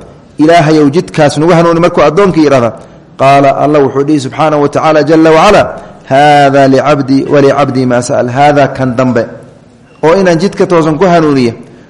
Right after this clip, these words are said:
oon jidka yahuudda iyo jidka nasaarada aan ka leexiyo, oon jidka wanaagsan ku toosiyo, "Haadaa kanayto licabdii," addoonkayga u sugnaatay,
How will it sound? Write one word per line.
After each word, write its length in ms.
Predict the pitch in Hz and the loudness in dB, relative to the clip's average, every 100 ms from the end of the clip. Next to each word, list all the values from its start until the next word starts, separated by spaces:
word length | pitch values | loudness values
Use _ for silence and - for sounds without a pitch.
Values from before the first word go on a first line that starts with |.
| - 156 | -8 -4
oon 120 | 156 | -2
jidka 240 | 196 190 | -2 0
yahuudda 520 | 175 165 175 165 135 - - - - - | 2 2 2 2 0 -4 -14 -20 -16 -2
iyo 120 | 160 | -2
jidka 320 | 185 208 196 | 0 -2 0
nasaarada 580 | 180 - 165 170 180 139 - - - - | 0 0 2 2 2 -2 -6 -18 -14 -4
aan 160 | 165 165 | -2 0
ka 120 | 214 | 2
leexiyo, 520 | 190 165 135 139 127 - - - - | 4 2 2 2 0 -4 -20 -14 -6
oon 120 | 170 | -2
jidka 280 | 208 - 190 | -4 -2 0
wanaagsan 440 | 165 165 147 160 | 2 2 0 -2
ku 100 | 220 | -2
toosiyo, 420 | - 180 147 139 117 - - - | 0 0 2 0 -2 -12 -20 -8
"Haadaa 380 | 151 151 151 143 | 0 0 2 0
kanayto 640 | - 143 190 180 - 120 - - - | 0 0 2 2 0 -2 -4 -20 -6
licabdii," 480 | 135 143 156 131 147 | -4 -2 -2 0 -2
addoonkayga 480 | 139 147 135 139 131 | 0 -2 -2 -2 -2
u 100 | 135 | -2
sugnaatay, 540 | 135 135 131 180 | -2 -2 0 -2